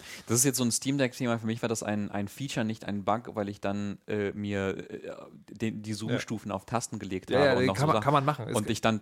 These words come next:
Speaker 1: wieder total begeistert war
Speaker 2: Ja.
Speaker 1: vom Steam Deck, war so, „Oh,
Speaker 2: Ja,
Speaker 1: wow,
Speaker 2: ja,
Speaker 1: ich
Speaker 2: ist
Speaker 1: habe
Speaker 2: me-,
Speaker 1: mir
Speaker 2: mega.
Speaker 1: Dinge auf Tasten gelegt.“
Speaker 2: Ja.
Speaker 1: Was für ein deppertes Gerät, ich liebe es. Ähm,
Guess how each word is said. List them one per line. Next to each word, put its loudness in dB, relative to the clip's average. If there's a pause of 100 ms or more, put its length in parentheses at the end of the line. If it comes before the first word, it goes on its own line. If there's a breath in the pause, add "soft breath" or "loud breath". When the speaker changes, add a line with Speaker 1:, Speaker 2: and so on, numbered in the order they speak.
Speaker 1:
wieder 2
total 0
begeistert 2
war 2
Speaker 2:
Ja. 2
Speaker 1:
vom -2
Steam -6
Deck, -2
war 4
so, 2
„Oh, 4
Speaker 2:
Ja, 12 (200 loud breath)
Speaker 1:
wow, 10
Speaker 2:
ja, 12
Speaker 1:
ich 12
Speaker 2:
ist 6
Speaker 1:
habe 12
Speaker 2:
me-, 10
Speaker 1:
mir 12
Speaker 2:
mega. 6
Speaker 1:
Dinge 10
auf 10
Tasten 6
gelegt.“ -8
Speaker 2:
Ja. 0
Speaker 1:
Was 10
für 2
ein 2
deppertes 4
Gerät, -2
ich -8
liebe 4
es. -2
Ähm, 8